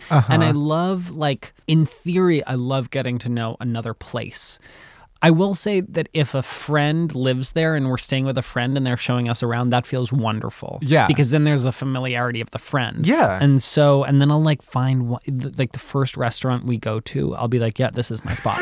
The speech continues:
Speaker 2: <laughs> And then I will go all the time.
Speaker 1: Yeah, yeah.
Speaker 2: Whereas, like, cool, good people are like, Let's Yelp it. Let's, like, Yelp a new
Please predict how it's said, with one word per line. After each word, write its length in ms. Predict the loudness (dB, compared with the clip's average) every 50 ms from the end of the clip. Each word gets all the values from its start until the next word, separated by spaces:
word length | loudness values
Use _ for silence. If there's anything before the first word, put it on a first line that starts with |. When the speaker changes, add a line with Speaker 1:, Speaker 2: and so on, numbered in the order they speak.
| 6
Speaker 2:
<laughs> 640 | 8 8 10 8 6 4 2 -2 -2 -2 -4 -2 2
And 120 | 4 6 6
then 100 | 8 8
I 60 | 6
will 120 | 6 6 6
go 280 | 6 6 6 6 6 4 2 2 -2 -4 -2 0 2
all 500 | 4 4 6 6 6 4 4 2 0 0 -2 -4 -4 -2 -2
the 440 | 0 2 4 4 4 4 2 0 0 -2 -2 -4 -4 -4 -6 -8
time. 800 | -8 -8 -6 -2 2 4 6 8 8 6 4 2 0 -2 -2 -2 -2 0
Speaker 1:
Yeah, 420 | 4 4 6 6 6 4 2 0 -2 -2
yeah. 420 | 0 2 4 4 4 2 0 -4 -6 _ _ _
Speaker 2:
Whereas, 300 | 6 6 8 8 8 6
like, 160 | 6 2 0 -2
cool, 640 | -2 0 2 4 6 6 6 6 6 4 2 0 -6 -14 -16 -10 -2
good 320 | 2 4 6 6 4 2 0
people 640 | -4 -6 -4 -4 -2 0 2 2 2 2 0 -2 _ 4
are 120 | 4 6
like, 260 | 6 6 4 2 2
Let's 360 | 2 2 2 2 0 -2 0
Yelp 280 | 2 2 2 2 2 0
it. 160 | -2 -2 -4 -10 -18 -4 2
Let's, 280 | 4 6 6 6 4 2
like, 240 | 2 2 2 2 0
Yelp 340 | 2 2 4 4 2 0 -4 _ _ -2
a 120 | -2 -2 -2 -2 -4 0
new 520 | 4 6 8 8 8 8 8 6 4 2